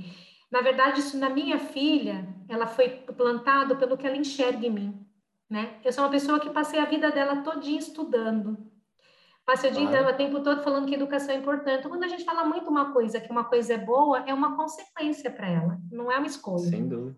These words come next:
Speaker 1: Né? É natural. Agora, em dia, enquanto educação, eu tenho comigo que eu quero ser uma referência em educação no Brasil.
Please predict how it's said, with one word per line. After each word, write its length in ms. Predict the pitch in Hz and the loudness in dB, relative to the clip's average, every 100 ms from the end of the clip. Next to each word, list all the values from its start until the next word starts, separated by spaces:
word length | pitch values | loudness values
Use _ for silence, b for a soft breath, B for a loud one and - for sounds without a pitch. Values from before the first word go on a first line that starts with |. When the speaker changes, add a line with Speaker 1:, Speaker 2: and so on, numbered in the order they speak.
| - | -2
Speaker 1:
Né? 320 | 269 285 247 | -2 0 0
É 20 | |
natural. 760 | 247 254 - 269 202 175 180 - B B B B - | 2 0 0 0 0 -2 -6 -10 B B B B -4
Agora, 240 | - 285 | 2 4
em 100 | 302 | 6
dia, 140 | 285 330 | 4 2
enquanto 380 | 349 302 294 | 0 -2 -2
educação, 540 | 285 262 262 247 294 302 | 0 0 0 -2 -2 -2
eu 60 | |
tenho 180 | 294 269 | 0 -2
comigo 260 | 269 269 277 | 0 -2 -2
que 60 | |
eu 80 | 269 | -2
quero 220 | 277 262 | -2 -4
ser 140 | 285 277 | -4 -6
uma 120 | 262 | -4
referência 560 | 269 277 277 269 277 277 | -2 0 2 2 0 -2
em 40 | |
educação 400 | 277 277 - 262 | -6 -8 -4 -6
no 80 | 262 | -4
Brasil. 500 | 254 262 214 190 | -4 -4 -4 -4